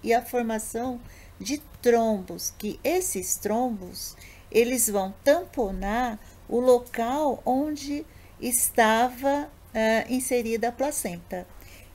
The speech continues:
E quando essas fibras musculares, elas não se contraem,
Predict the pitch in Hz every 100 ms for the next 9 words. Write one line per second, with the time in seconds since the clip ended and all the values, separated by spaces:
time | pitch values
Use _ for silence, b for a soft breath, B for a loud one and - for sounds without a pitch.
0 | B 262 277 262 - 302 349 370 359 330
1 | - 269 262 269 247 247 - - 277 220
2 | 185 185 190 - - B B - 220 220
3 | 208 214 233 311 - 302 - 262 226 -
4 | 185 185 226 208